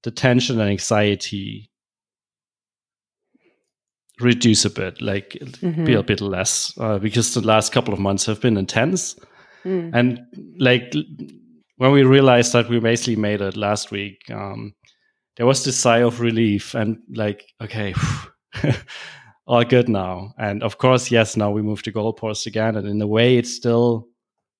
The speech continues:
Speaker 1: yeah, it's still not, we're still not there and still not done, but at least the, <laughs> like, the basic needs are met, right? So that's,
Speaker 2: Mm-hmm.
Speaker 1: um, that's a good feeling. And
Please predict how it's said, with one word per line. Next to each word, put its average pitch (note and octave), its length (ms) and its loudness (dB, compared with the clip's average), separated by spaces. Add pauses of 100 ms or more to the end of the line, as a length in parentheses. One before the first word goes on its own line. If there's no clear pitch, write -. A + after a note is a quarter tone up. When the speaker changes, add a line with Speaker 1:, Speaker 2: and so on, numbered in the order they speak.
(1080)
Speaker 1:
yeah, G#2 160 -8
it's - 120 -8
still D3 280 4
not, C3 220 2
we're B2 80 4
still C#3+ 240 4
not C3+ 180 4
there C3 180 2
and B2 140 -2
still C3 220 -4
not B2 240 -4
done, B2 260 4
but A2 180 0
at A2 140 0
least A2 480 -4 (960)
the, A#2+ 100 -4 (180)
<laughs> - 60 -8
like, A#2+ 160 0
the C3+ 80 2
basic B2 400 2
needs A#2+ 320 0
are G2+ 140 0
met, G2+ 220 -6 (100)
right? A#2 260 -6
So G2 340 -8
that's, G#2 300 -2
Speaker 2:
Mm-hmm. D#3 200 -4 (180)
Speaker 1:
um, F#2+ 280 -16 (1300)
that's B2 200 0
a A2+ 40 4
good A2 220 2
feeling. G2 460 -2
And F#2+ 220 -8